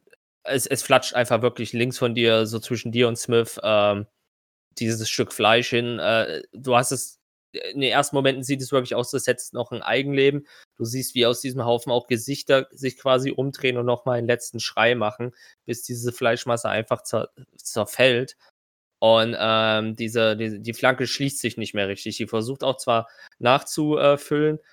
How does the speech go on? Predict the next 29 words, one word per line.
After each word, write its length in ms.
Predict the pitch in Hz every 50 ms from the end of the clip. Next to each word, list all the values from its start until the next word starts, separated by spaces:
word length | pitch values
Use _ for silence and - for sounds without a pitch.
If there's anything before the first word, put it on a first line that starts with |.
| _ _
aber 100 | - 113
das 140 | 113 117 -
Einzige, 280 | 87 113 123 123 139 123
was 140 | 120 117 -
halt 160 | 120 117 -
passiert, 340 | 127 117 - - 131 117 -
dass 160 | 113 - -
es 140 | 113 - -
halt 220 | 117 117 110 -
eher 380 | - 117 117 113 107 - - 113 _ _ _ _ -
durchfällt, 760 | 135 131 139 139 135 139 - - 120 110 113 113 117 117 -
als 300 | - 110 113 110 - -
dass 240 | - 107 104 - -
es, 300 | 107 107 104 - - -
ähm, 420 | - 104 104 104 202 - 101 107 -
also 160 | - 110 113 101
rund 180 | 113 117 110
auf 140 | 95 107 -
den 120 | - 107
Boden 260 | 104 113 117 123 120 110
durchsickert, 920 | 113 107 110 110 - - _ - 127 113 110 110 - 113 110 113 - _ - - _ _ _ _ _ _
als 300 | - - 98 98 - -
dass 280 | - 104 104 104 - -
es, 200 | 107 101 - -
äh, 440 | - 110 107 104 104 104 101 92 - -
wirklich 720 | - 127 - 113 107 107 - 110 104 104 101 - - _ -
die 160 | - 101 101
Wunde 260 | 110 107 110 107 101
verschließt. 800 | - - - 101 - - - 110 104 104 101 - - - _